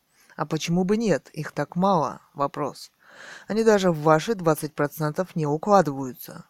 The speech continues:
В скобках. «Вы мою только одну поставили сами в ленту. А что же вам мешает?»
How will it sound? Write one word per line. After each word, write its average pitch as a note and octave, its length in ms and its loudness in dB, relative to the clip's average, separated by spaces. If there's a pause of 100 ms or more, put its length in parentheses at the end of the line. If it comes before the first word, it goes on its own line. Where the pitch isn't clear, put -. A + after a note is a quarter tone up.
В - 60 -20
скобках. - 560 -6
«Вы F3 200 -4
мою G3 300 -2
только E3+ 400 -2
одну E3+ 220 0
поставили D#3 580 -2
сами D3 420 -4
в D#3+ 60 -4
ленту. F3+ 500 -2 (440)
А F#3 100 0
что A#3+ 240 0
же G#3+ 140 0
вам D#3+ 180 2
мешает?» D#3+ 640 0